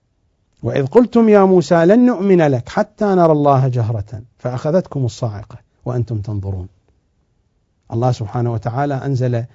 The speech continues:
عليهم صاعقة وماتوا، والقصة ذكرناها في وقتها، تحدثنا عن باقي تفاصيلها. الآية هنا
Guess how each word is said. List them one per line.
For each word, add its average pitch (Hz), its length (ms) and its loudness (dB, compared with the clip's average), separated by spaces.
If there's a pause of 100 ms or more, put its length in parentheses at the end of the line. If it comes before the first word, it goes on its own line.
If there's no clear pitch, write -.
(100)
عليهم 120 400 -2
صاعقة 147 540 -6 (380)
وماتوا، 123 480 -2 (560)
والقصة 117 420 -4
ذكرناها 127 600 0
في 113 140 -2
وقتها، 120 520 -2 (240)
تحدثنا 123 540 -2
عن 113 300 -2 (480)
باقي 123 520 0 (720)
تفاصيلها. 107 720 -4 (3750)
الآية 247 440 8
هنا 247 300 4